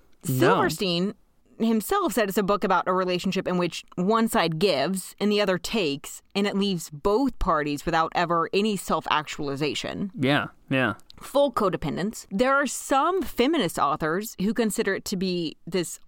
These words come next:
Speaker 2: ultimate sort of piece in exposing the fact that there's this expectation that women, the tree, are expected to be selfless, and men,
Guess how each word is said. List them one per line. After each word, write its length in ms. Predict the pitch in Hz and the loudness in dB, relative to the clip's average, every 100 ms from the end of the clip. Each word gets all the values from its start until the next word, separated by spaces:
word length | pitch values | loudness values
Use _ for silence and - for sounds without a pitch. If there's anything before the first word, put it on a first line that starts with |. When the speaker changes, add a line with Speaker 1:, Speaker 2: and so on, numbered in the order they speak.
| - | -4
Speaker 2:
ultimate 680 | 220 247 233 226 190 - - - - - | 0 0 0 -2 -2 -4 -12 -20 -20 -16
sort 220 | 175 202 | -8 -2
of 260 | 175 156 - _ _ _ _ _ | -2 -4 -14 _ _ _ _ _
piece 640 | - - 247 226 185 - - - | -12 -4 -2 0 -4 -8 -14 -8
in 280 | 190 190 175 | -2 -2 0
exposing 560 | 170 165 - 202 202 202 | -2 -4 -2 -2 0 -2
the 60 | 170 | -2
fact 360 | 165 151 - - - - - | -2 -2 -4 -18 -20 -20 -8
that 140 | - 190 | -4 0
there's 200 | 202 180 | 0 0
this 180 | 185 - | -4 -4
expectation 720 | 180 - 175 185 180 175 160 | -6 -4 -6 -4 -4 -2 -2
that 220 | - - 165 | -2 -4 -2
women, 460 | 185 151 160 208 - | -2 0 -2 -4 -6
the 100 | - | -8
tree, 460 | 170 - 165 151 175 - | -6 -4 -4 -4 -6 -2
are 140 | 175 | -2
expected 440 | 170 - 190 180 160 | -2 -4 -4 -4 -4
to 40 | |
be 120 | 151 | -6
selfless, 1000 | - - 190 156 175 202 - 190 - - - - _ - | -6 -2 -2 -2 -2 0 0 -4 -8 -16 -20 -20 _ -6
and 300 | 196 196 185 | 0 2 2
men, 500 | 214 185 156 175 185 | 2 0 0 -2 -4